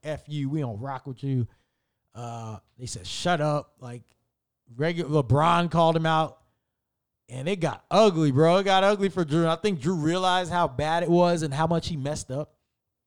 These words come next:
So much like Starbucks, Drew had to walk it out. He had to walk it back, I mean. He had to walk it back, and then he said,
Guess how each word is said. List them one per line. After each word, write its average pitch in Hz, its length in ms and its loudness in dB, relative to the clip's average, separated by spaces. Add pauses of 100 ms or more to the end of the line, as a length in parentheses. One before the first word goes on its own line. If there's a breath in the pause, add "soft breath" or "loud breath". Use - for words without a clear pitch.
(380)
So 147 120 -6
much 139 220 -6
like 165 160 -4
Starbucks, 151 640 -4 (580)
Drew 135 220 -6
had 139 160 -6
to 127 60 -8
walk 139 240 -6
it 147 100 -10
out. 185 240 -10 (220)
He 135 100 -12
had 143 80 -6
to 127 60 -4
walk 143 160 0
it 127 80 -4
back, 156 220 -2
I 120 40 -10
mean. 110 200 -8 (800)
He 143 60 -12
had 135 80 -8
to 117 60 -6
walk 156 260 0
it 202 100 -6
back, 170 380 0 (680)
and 139 120 -10
then 135 260 -8
he 139 120 -6
said, 131 440 -6